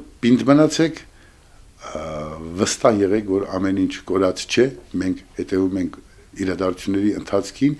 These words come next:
և գալու է մի օր, մի գեղեցիկ օր, որ մենք մեր վախերը մի կողմ ենք դնելու։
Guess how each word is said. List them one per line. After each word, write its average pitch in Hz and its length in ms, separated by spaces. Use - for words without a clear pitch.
և 151 220
գալու 180 220
է 165 80
մի 156 160
օր, 147 200
մի 123 140
գեղեցիկ 107 680
օր, 147 240
որ 101 260
մենք 110 340
մեր 101 240
վախերը 92 440
մի 92 140
կողմ 82 280
ենք 78 180
դնելու։ 73 380